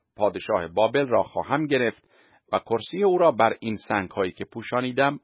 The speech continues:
خواهم نهاد و او سایبان خود را بر آنها خواهد برافراشت و آمده زمین مصر را خواهد زد و آنانی را که مستوجب موتند به موت و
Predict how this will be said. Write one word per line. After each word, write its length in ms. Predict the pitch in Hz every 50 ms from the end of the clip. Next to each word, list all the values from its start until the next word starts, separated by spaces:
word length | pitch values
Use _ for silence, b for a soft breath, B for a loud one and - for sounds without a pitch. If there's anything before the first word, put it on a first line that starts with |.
| _ _
خواهم 460 | - - 147 131 143 151 120 98 85
نهاد 260 | 76 82 80 78 - _ _ b b b b b b b b b
و 180 | b 82 95 - -
او 160 | - 131 123 113
سایبان 600 | - - 113 107 98 95 92 90 87 85 85 82
خود 200 | - - 123 131
را 140 | 127 120 113
بر 180 | 92 90 87 87 - -
آنها 500 | 85 82 76 80 98 104 101 107 120 -
خواهد 520 | _ - - 135 131 113 117 135 127 - - _ _ _ _ _ -
برافراشت 760 | 82 90 82 80 - - 82 80 76 - - - - - - _ _ b b b b b b b b b b b
و 160 | - 95 117 -
آمده 400 | - 131 135 131 139 139 151 175
زمین 380 | 160 127 131 127 127 123 110 104
مصر 360 | 104 104 107 110 - - 104
را 80 | 101 92
خواهد 380 | - - - 82 92 123 127
زد 300 | 131 135 147 143 143 - _ b b b b b -
و 80 | - 95
آنانی 440 | - - 113 113 113 120 127 131 120
را 140 | 120 120
که 140 | 110 - 110
مستوجب 760 | 104 104 104 95 - - - 104 98 92 85 - 98 90 85
موتند 760 | 85 82 82 85 95 120 147 151 - - 147 139 135 131 120 _ _ _ -
به 160 | 85 95 90
موت 500 | 85 87 104 135 165 180 175 - _ _ b b b b b b
و 80 | b